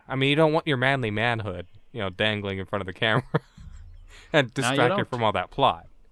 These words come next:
Speaker 2: Might rip
Speaker 1: You wanna
Speaker 2: the
Speaker 1: see,
Speaker 2: skin.
Speaker 1: you wanna see Steve Rambo walking around without a shirt on and saying, "Yeah, gonna fuck you," or something. I don't know. Whatever he says.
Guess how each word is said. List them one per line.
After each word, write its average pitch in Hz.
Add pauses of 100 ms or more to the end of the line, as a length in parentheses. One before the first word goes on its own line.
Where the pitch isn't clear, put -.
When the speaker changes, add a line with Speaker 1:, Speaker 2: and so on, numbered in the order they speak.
(120)
Speaker 2:
Might 131
rip 131
Speaker 1:
You 151
wanna 165
Speaker 2:
the 135
Speaker 1:
see, -
Speaker 2:
skin. 156
Speaker 1:
you 151
wanna 190
see 185
Steve 160
Rambo 147
walking 123
around 117
without 107
a 98
shirt 120
on 92
and 92
saying, 104
"Yeah, 107 (220)
gonna 110
fuck -
you," 87
or 85
something. 87
I 98
don't 82
know. 87 (340)
Whatever 107
he 87
says. 82